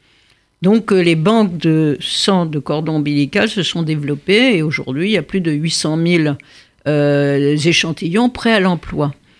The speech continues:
Et l'intérêt du, du sang de cordon, c'est que ces, ces cellules sont congelées, gardées, et donc, euh, s'il y a une urgence, on peut les utiliser immédiatement, puisqu'elles sont là, elles sont testées, il suffit de les faire.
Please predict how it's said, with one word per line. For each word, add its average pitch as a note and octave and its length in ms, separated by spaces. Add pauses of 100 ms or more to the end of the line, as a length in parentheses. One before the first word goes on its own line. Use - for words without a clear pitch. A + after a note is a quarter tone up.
(300)
Et D#3+ 60
l'intérêt F3+ 760 (160)
du, D#3+ 440
du D#3 160
sang D#3+ 220
de D#3+ 60
cordon, E3 420
c'est E3+ 180
que E3 180
ces, D#3 540
ces C#3+ 760
cellules E3 480
sont - 180
congelées, F#3 600 (260)
gardées, E3+ 560 (320)
et - 60
donc, G#3+ 380
euh, F3 200 (220)
s'il - 260
y F3+ 120
a F3 40
une E3 200
urgence, G3+ 560
on E3+ 60
peut E3+ 140
les E3+ 200
utiliser F3+ 480
immédiatement, F#3 520 (400)
puisqu'elles - 300
sont D#3+ 140
là, G3+ 340
elles F#3 100
sont D#3+ 140
testées, G#3 520
il A3 80
suffit G3 300
de F#3 60
les E3 80
faire. C#3+ 240